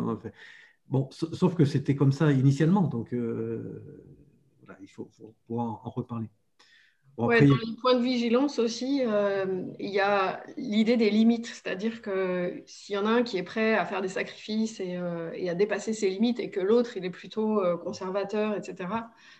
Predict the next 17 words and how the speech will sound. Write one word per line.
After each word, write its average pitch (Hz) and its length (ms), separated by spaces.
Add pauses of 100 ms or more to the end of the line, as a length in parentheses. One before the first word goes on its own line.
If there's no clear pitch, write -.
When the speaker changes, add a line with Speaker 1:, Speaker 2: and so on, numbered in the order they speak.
(180)
Speaker 2:
euh, 185 180
ça, 190 160
c'est 175 380
des 180 120
décalages 196 540
qui, 175 600
qui - 200
vont, 180 300
euh, 160 200 (1300)
qui 233 80
vont 226 140
nuire 233 260
au, 220 80
au, 196 1040 (1160)
à 208 100
l'entente, 202 400
quoi. 175 300